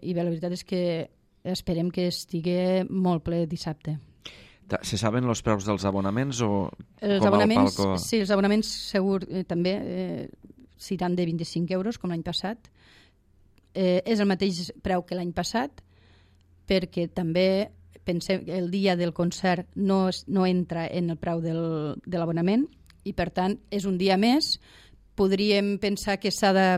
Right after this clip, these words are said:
Speaker 1: pujar el preu, però com un dels dies, que és el dissabte, per a poder accedir al poliesportiu s'haurà de pagar entrada per poder veure xarango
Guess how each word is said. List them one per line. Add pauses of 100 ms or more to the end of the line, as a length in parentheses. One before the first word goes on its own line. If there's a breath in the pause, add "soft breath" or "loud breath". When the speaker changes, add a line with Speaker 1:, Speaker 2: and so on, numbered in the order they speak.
Speaker 1:
pujar
el
preu,
però
com (100)
un
dels
dies,
que
és
el
dissabte, (340 soft breath)
per
a
poder
accedir
al
poliesportiu
s'haurà
de
pagar
entrada (300 soft breath)
per
poder
veure
xarango